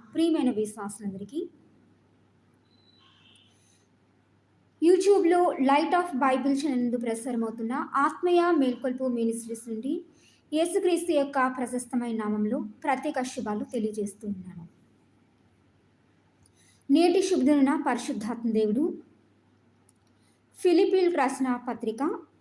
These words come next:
నాలుగవ అధ్యాయము ఏడవ వచనంలో ఉన్నటువంటి వాగ్దానం ద్వారా మరి ప్రతి ఒక్క హృదయాన్ని ఆదరించాలని, బలపరచాలని ఆయన ఎంతగానో కోరుకుంటూ ఉన్నాడు. మరి ఇంకెందుకు ఆలస్యం?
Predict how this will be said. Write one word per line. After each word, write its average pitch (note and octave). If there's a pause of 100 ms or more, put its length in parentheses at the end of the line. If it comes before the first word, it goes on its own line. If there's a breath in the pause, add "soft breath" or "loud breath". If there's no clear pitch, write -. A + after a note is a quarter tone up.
(280)
నాలుగవ B3+
అధ్యాయము A#3 (200)
ఏడవ D#4+
వచనంలో C4
ఉన్నటువంటి A3+ (760 soft breath)
వాగ్దానం C#4+
ద్వారా A#3+ (880)
మరి A3+
ప్రతి C#4+
ఒక్క D#4+
హృదయాన్ని A#3
ఆదరించాలని, A3+ (120)
బలపరచాలని C4 (240)
ఆయన A#3
ఎంతగానో C4
కోరుకుంటూ G#3
ఉన్నాడు. E3+ (1160 soft breath)
మరి B3
ఇంకెందుకు B3+
ఆలస్యం? A3+